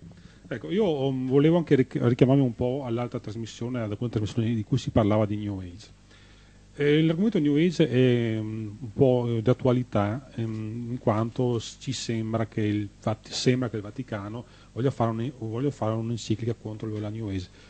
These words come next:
Sono problemi loro, perché in fondo la New Age è cristiani. Una cosa che invece si è taciuta, che era più, più interessante, che nessuno ha riportato, è che gli indiani Lakota americani hanno fatto un comunicato contro la New Age, cioè dicendo, fa, <laughs>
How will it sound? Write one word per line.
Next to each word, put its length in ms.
Sono 240
problemi 380
loro, 220
perché 180
in 60
fondo 200
la 60
New 160
Age 160
è 60
cristiani. 520
Una 180
cosa 260
che 80
invece 180
si 120
è 60
taciuta, 460
che 80
era 80
più, 160
più 260
interessante, 880
che 120
nessuno 400
ha 20
riportato, 640
è 20
che 140
gli 60
indiani 360
Lakota 440
americani 580
hanno 120
fatto 220
un 80
comunicato 600
contro 300
la 60
New 200
Age, 260
cioè 160
dicendo, 420
fa, 220
<laughs> 500